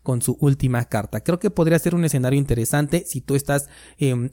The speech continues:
operando en el corto plazo. Bueno, pues toma en cuenta estas posibilidades, que pueda ser que no tenga nada de razón y solamente esté aquí especulando, pero si llega a suceder, bueno, pues podrías aprovecharlo,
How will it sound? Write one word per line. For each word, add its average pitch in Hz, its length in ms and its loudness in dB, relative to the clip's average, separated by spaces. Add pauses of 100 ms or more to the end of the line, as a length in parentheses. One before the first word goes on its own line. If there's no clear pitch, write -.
operando 143 640 2
en 123 240 2
el 113 160 0
corto 135 320 2
plazo. 139 300 2
Bueno, 131 180 0
pues 117 180 -2
toma 147 240 0
en 139 60 -2
cuenta 139 280 0
estas 139 260 0
posibilidades, 127 920 2
que 120 120 -6
pueda 127 220 -2
ser 127 160 0
que - 120 -6
no 127 180 -2
tenga 127 280 -2
nada 120 280 0
de 117 100 0
razón 139 380 0 (260)
y 123 120 -2
solamente 123 480 -2
esté 127 300 -4
aquí 123 280 -6
especulando, 165 640 0 (220)
pero 170 240 2
si 143 160 -2
llega 127 240 0
a 120 40 -2
suceder, 123 380 0
bueno, 139 220 0
pues 123 160 -4
podrías 120 420 0
aprovecharlo, 127 680 0